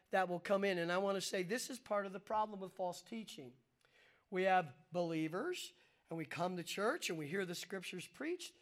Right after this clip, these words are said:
but then at times people listen to other teachers. Could be on the radio, could be on the television,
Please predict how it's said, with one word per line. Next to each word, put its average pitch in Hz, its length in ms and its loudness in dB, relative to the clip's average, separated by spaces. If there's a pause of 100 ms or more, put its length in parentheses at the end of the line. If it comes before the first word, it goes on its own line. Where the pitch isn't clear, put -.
(360)
but 240 120 -2
then 311 300 0 (180)
at 262 140 -2
times 277 520 0 (180)
people 254 280 -2
listen 254 300 -2
to 247 160 2
other 254 240 4
teachers. 202 760 -4 (680)
Could 185 180 -2
be 170 120 2
on 156 180 0
the 151 80 -6
radio, 254 460 2
could 175 240 -4
be 160 120 -2
on 156 160 -2
the 151 80 -6
television, 262 720 2